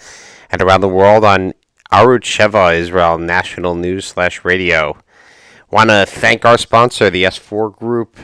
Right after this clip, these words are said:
S four, a full-service government relations, communications, and lobbying firm with office in important places. And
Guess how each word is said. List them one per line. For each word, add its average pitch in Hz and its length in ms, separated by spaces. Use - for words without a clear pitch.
S - 220
four, 104 720
a 98 180
full-service - 800
government 92 400
relations, 87 580
communications, 87 1200
and 87 480
lobbying 87 600
firm 87 500
with 98 140
office 104 420
in 95 80
important 95 340
places. 113 680
And 87 180